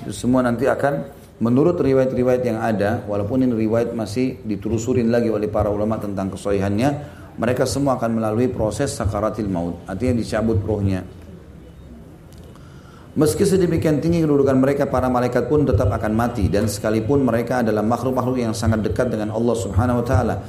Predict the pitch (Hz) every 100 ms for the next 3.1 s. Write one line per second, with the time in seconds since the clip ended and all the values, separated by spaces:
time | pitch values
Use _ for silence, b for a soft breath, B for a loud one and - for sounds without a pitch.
0 | B B B 123 143 139 131 123 117 117
1 | 127 - 127 131 - 127 120 117 107 104
2 | 110 127 120 104 95 107 101 101 107 107